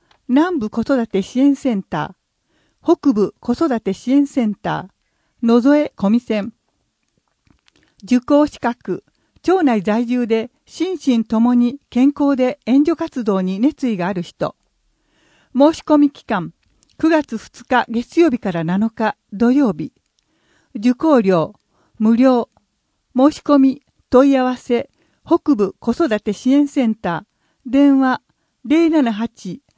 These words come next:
九四四の零七一七。日時、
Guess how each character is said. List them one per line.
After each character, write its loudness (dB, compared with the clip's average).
九 2
四 4
四 0
の -6
零 2
七 4
一 -2
七。 0
日 0
時、 -8